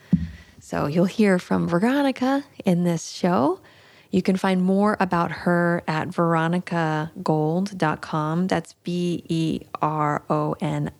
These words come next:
I K A G O L D dot com. So Veronica with a K. Or the Polaris Insight Center, polaris insight dot com. And I'm just about to start my, goodness,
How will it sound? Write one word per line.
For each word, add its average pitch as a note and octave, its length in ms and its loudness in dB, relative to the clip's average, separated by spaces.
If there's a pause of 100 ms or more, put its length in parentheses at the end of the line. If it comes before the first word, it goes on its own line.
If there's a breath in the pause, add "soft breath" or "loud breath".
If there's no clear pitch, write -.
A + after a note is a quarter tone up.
I E3+ 520 0
K G3 640 0 (500 soft breath)
A C#3+ 540 -2 (320)
G D3+ 240 0
O C#3+ 120 0
L C#3+ 160 -2
D D3+ 420 -4 (520 soft breath)
dot - 200 -4
com. E3 540 -4
So - 160 -2
Veronica E3 680 -2 (500 loud breath)
with E3 160 0
a F#3 60 0
K. B3 320 2 (380)
Or G#3+ 160 4
the A3+ 120 0
Polaris G3+ 500 0
Insight E3+ 580 -2
Center, D#3 480 -4
polaris G3+ 400 0
insight E3+ 540 -2 (400 loud breath)
dot - 200 0
com. E2 380 -4 (760 loud breath)
And F3 360 2
I'm F3 200 2
just - 220 -6
about C4 220 0
to B3 100 0
start G#3 420 0
my, F#3 760 0 (180)
goodness, F3+ 600 -2